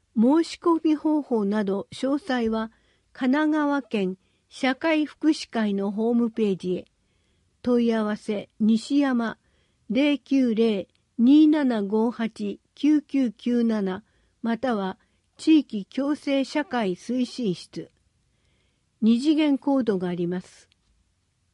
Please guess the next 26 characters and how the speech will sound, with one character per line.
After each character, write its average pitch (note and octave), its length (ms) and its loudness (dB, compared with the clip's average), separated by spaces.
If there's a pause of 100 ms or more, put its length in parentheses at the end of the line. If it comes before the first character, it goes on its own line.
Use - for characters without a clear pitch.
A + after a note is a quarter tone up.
(1200)
全 F4+ 360 4
業 B3+ 280 4
雑 A#3+ 380 0
学 E4 320 2
大 C4 240 2
学、 F#3+ 440 -2 (680)
第 C#4+ 380 2
三 D#4+ 400 0
百 D#4 200 0 (200)
回、 G#3+ 280 -2 (540)
二 D#4 180 6
十 D#4 240 4
五 A#3+ 160 2
周 E4 320 4
年 D4 280 6
記 - 180 -4
念 C#4 240 4
講 B3+ 300 0
座。 - 240 -8 (1160)
足 B3+ 360 -4
利 F4 260 2
尊 D4+ 480 -2
氏 G#3+ 160 -2
の F#3+ 160 0
生 A#3 320 2
涯、 E3+ 300 -6